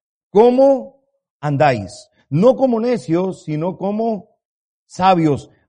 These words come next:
aprovechando bien el tiempo, porque los días son malos".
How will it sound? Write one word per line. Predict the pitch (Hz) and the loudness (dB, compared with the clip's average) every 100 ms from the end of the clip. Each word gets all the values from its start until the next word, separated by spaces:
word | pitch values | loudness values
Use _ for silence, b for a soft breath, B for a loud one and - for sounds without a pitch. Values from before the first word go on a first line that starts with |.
| _ | _
aprovechando | 156 165 170 165 160 131 202 233 262 247 220 | -6 -2 0 0 0 -4 -4 -2 -4 -2 -2
bien | 185 214 208 | -2 -4 -4
el | 180 143 | -6 -4
tiempo, | 214 220 165 131 165 170 160 - _ _ _ | -4 -2 -4 0 0 -2 -8 -20 _ _ _
porque | 156 143 151 147 | -2 -2 -4 -6
los | 143 131 | -4 -6
días | 202 220 202 - | -4 -2 -4 -4
son | 190 226 233 214 175 _ _ _ _ _ | -4 -4 -4 -10 -16 _ _ _ _ _
malos". | 127 185 202 160 - _ | -12 -10 -10 -12 -18 _